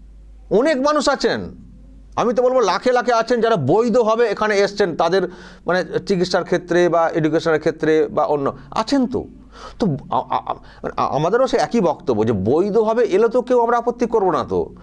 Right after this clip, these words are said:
ওরা ও-, ওখান থেকে আসবেন, আমাদেরও কেউ যেতে পারেন, যা হবে বৈধ হবে, অবৈধ হবে না। তো যদি মানে অবৈধভাবে কেউ এসে থাকেন,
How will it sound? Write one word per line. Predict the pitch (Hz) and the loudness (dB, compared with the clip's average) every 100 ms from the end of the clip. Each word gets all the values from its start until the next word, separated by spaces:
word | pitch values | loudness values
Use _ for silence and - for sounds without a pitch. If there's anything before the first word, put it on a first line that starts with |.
| - - | -10 -2
ওরা | 208 196 165 | 0 2 0
ও-, | 160 - - | -2 -4 -4
ওখান | - 170 196 | -2 0 -2
থেকে | 190 190 | 0 0
আসবেন, | 185 156 185 180 | 0 0 -2 0
আমাদেরও | 160 170 175 | -2 0 0
কেউ | 175 180 | 2 0
যেতে | 151 143 151 165 | 0 -2 -2 0
পারেন, | 151 160 - - - | 0 -2 -6 -10 -2
যা | 185 | 0
হবে | 196 202 226 | 0 2 0
বৈধ | 127 226 277 254 | 2 2 2 2
হবে, | 190 127 101 - | 2 0 0 0
অবৈধ | 214 269 277 262 | 0 2 2 2
হবে | 190 147 | 0 0
না। | 104 73 - - - - - | -2 -6 -12 -18 -20 -20 -6
তো | 120 | -2
যদি | 151 202 104 - - | 0 0 -6 -14 -10
মানে | - - | -10 -2
অবৈধভাবে | 110 143 240 233 226 | 0 0 2 2 2
কেউ | 226 196 | 2 0
এসে | 160 190 | -2 -2
থাকেন, | 190 170 165 - | 0 0 -2 -4